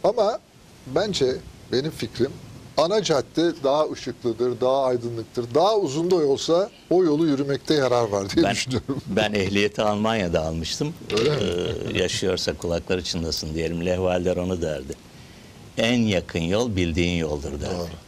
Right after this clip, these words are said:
Speaker 1: Aynen
Speaker 2: Değil mi?
Speaker 1: öyle.
Speaker 2: Güzel.
Speaker 1: Çok, çok doğru. Çok
Speaker 2: Çok
Speaker 1: güzel.
Speaker 2: güzel bitirdik programı diyorum.
Speaker 1: Teşekkür
Speaker 2: Efendim,
Speaker 1: ederim hocam.
Speaker 2: gerçekten
Speaker 1: Sağ olun.
Speaker 2: bugün bir,
Speaker 1: <laughs>
Speaker 2: e, e, duayenle beraberiz.
Speaker 1: Estağfurullah.
Speaker 2: Yaşamını anlattı diyelim bizlere.
Speaker 1: Tabii.
Speaker 2: Çok şapkalı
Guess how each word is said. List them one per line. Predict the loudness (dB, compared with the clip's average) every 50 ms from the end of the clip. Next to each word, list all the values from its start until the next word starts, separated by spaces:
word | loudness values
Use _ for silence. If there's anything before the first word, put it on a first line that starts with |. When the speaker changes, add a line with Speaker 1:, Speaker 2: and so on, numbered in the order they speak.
| -8 -4
Speaker 1:
Aynen | -2 -2 -2 0
Speaker 2:
Değil | 0 0 0
mi? | 0
Speaker 1:
öyle. | -2 -4
Speaker 2:
Güzel. | -4 -2 -2 -2 -2
Speaker 1:
Çok, | -2 -2 0
çok | -2 -2 -2 -4
doğru. | -10 -10 -10 -12 -12 -4
Çok | -2 0 2
Speaker 2:
Çok | 2 0
Speaker 1:
güzel. | 2 0 0
Speaker 2:
güzel | 2 2 2 2 0 -2
bitirdik | -6 -4 -4 -4 -4 -4 -6 -8 -4
programı | 0 0 0 2 2 0 0 0 0 2
diyorum. | 2 4 4 4 2 0 -4 -10 -14 -8 -4
Speaker 1:
Teşekkür | -4 -2 0 0 -2 0 0 0
Speaker 2:
Efendim, | 2 2
Speaker 1:
ederim | 2 0 0 -2 -4
hocam. | -6 -8 -10 -12 -12 -12 -10 -6 -2 -2 0 2
Speaker 2:
gerçekten | 2 2 2 2 0 -2 -2 0 2 2 2
Speaker 1:
Sağ | 4 2
olun. | 2 0
Speaker 2:
bugün | 0 0 0 2 2
bir, | 4 4 4 4
Speaker 1:
<laughs> | 2 -2 0 2
Speaker 2:
e, | 2 4 4 4 4 4 2 2 -2 -2 0
e, | 2 2 2 2 0 -2 -4 -6 -8 -10 -12 -12 -16 -18 -18 -18 -18 -18 -18 -10 -6 0
duayenle | 2 4 4 4 4 4 2 2 2 2 2 2 4
beraberiz. | 4 2 2 2 0 0 0 0
Speaker 1:
Estağfurullah. | 0 2 2 2 0 2 2
Speaker 2:
Yaşamını | 2 2 2 2 0 0 0 0 2 2
anlattı | 2 2 2 2 0 0 0 -2 -2 -2 -2 -2 -4 -4 0
diyelim | 2 2 2 2 0 -2 -4 0
bizlere. | 0 0 0 0 0 2 2 4 4 2 2 0
Speaker 1:
Tabii. | -4 -8 -8 -10 -12 -12 -10 -4
Speaker 2:
Çok | -2 -2 0 0
şapkalı | 0 0 0 -2 -2 -2 -2 0 2 0 -2